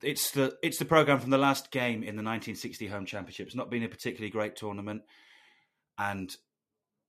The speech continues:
England and Sc-, England are playing Scotland. We've got early versions of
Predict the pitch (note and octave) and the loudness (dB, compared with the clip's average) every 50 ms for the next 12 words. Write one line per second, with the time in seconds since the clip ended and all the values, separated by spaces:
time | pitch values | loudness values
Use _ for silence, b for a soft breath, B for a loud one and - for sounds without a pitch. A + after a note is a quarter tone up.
0 | _ - C3 C3 C3 B2+ C3 B2 B2 A#2+ A#2+ - - - - C#3+ C3+ C3+ B2 A#2+ | _ -6 -2 -2 0 0 2 2 2 0 -2 -4 -8 -2 0 4 4 4 2 2
1 | B2 C3+ B2 A#2+ - - - C3+ - B2+ C3+ B2+ B2+ B2 B2 B2+ C3 - C#3+ C#3 | 2 2 2 2 2 4 4 4 6 6 4 4 2 2 4 2 2 4 6 6
2 | C#3 C3 C3 B2 B2 C3+ C3+ C3 B2+ - C3+ B2 A#2 A2 G2 - - A#2+ A#2+ A#2 | 6 6 6 4 4 6 6 6 6 2 0 0 0 0 -2 -4 -2 0 2 2
3 | A2 G#2 - | 2 0 -2